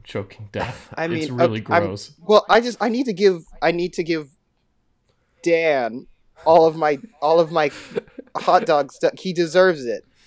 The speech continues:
Speaker 2: He
Speaker 1: Okay.
Speaker 2: deserves it because he died for it. But I'm,
Speaker 1: We can
Speaker 2: uh,
Speaker 1: open
Speaker 2: so
Speaker 1: it
Speaker 2: I'm
Speaker 1: up.
Speaker 2: just gonna go open this ca-, oh, Jesus.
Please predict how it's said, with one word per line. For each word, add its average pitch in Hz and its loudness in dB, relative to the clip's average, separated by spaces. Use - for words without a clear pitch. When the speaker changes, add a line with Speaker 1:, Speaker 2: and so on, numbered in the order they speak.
Speaker 2:
He 170 -10
Speaker 1:
Okay. 220 4
Speaker 2:
deserves 143 4
it 123 -4
because 139 -8
he 135 -8
died 135 0
for 101 -8
it. - -18
But 139 -2
I'm, 135 0
Speaker 1:
We 131 -2
can 131 0
Speaker 2:
uh, 123 2
Speaker 1:
open 131 0
Speaker 2:
so 131 2
Speaker 1:
it - 6
Speaker 2:
I'm 120 4
Speaker 1:
up. 113 4
Speaker 2:
just 117 -2
gonna 165 0
go 147 0
open 160 -4
this 151 -8
ca-, - -8
oh, 165 4
Jesus. 135 -8